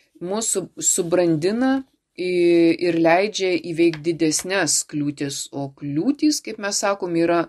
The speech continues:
mano augimo dalis, mano kaip žmogaus. Taigi, ištvermingas žmogus tikrai kiekvienai užduočiai bus tinkamesnis negu tas, kuris bėga nuo problemų.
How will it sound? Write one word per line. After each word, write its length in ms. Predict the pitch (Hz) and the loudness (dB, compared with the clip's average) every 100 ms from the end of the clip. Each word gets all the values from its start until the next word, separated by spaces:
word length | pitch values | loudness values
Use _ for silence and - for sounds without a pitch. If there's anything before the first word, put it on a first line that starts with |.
| - | -6
mano 480 | 160 170 185 165 - | -6 -6 -4 -6 -8
augimo 640 | - 175 165 151 208 190 160 | -2 0 2 0 0 0 2
dalis, 560 | 160 170 190 139 - | 4 4 2 0 -6
mano 340 | 147 160 185 170 | -6 -6 -4 -6
kaip 240 | 160 151 | -4 -4
žmogaus. 840 | 139 143 143 143 190 208 - - - _ - - - - - - _ | -2 -2 0 0 2 2 2 -6 -12 _ -20 -20 -20 -20 -20 -20 _
Taigi, 320 | 185 185 247 254 | -4 0 2 2
ištvermingas 960 | 214 214 - 190 185 226 240 202 165 160 | 0 -4 -4 -2 -2 -2 0 2 2 2
žmogus 500 | 151 160 240 311 - - _ _ | -2 0 2 2 0 -6 _ _
tikrai 320 | 196 - 226 240 | -12 -4 -2 0
kiekvienai 640 | 214 175 196 233 226 220 - | 0 -2 0 2 2 -4 -2
užduočiai 720 | 240 214 180 202 - 247 240 | -4 0 2 2 2 -2 -2
bus 280 | 180 190 - | -2 -2 -4
tinkamesnis 880 | 180 170 160 156 185 208 190 170 170 | -8 -6 -4 -2 -2 -4 -4 -4 -2
negu 300 | 160 151 147 | -4 -4 -4
tas, 300 | 185 214 - | -4 -4 -6
kuris 460 | 156 151 165 - 147 | -2 -2 0 -4 -6
bėga 460 | 139 170 170 170 | 0 2 2 -4
nuo 120 | 165 156 | -6 -6
problemų. 680 | 160 156 160 165 143 135 | -8 -6 0 0 0 -6